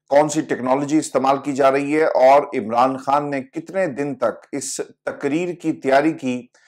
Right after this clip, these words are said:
इसकी तफसील शामिल करेंगे आज की इस नशिस्त के अंदर। लेकिन व्यूअर्स, दूसरी तरफ पाकिस्तान की, अ, निगरान हुकूमत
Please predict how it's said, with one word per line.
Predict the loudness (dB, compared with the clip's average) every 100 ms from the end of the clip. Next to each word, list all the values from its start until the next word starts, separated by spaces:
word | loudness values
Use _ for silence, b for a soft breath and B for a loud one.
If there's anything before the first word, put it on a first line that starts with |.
| b b -12
इसकी | -6 -2
तफसील | -2 -2 -4
शामिल | 0 0 0
करेंगे | -2 -2 2
आज | 4 4 0
की |
इस | -10 -8
नशिस्त | -6 -8 -4
के | -2
अंदर। | 2 2
लेकिन | 0 -2 0
व्यूअर्स, | 0 0
दूसरी | -6 -8 -6 -4
तरफ | -4 -6 -6
पाकिस्तान | -6 -4 -4 -4 0 0 0 -4
की, | -10 -6 -4 -4 -8 b b b b b -2
अ, | 2 4 2
निगरान | -2 -4 0 2 0
हुकूमत | -2 -8 -6 -4 0 0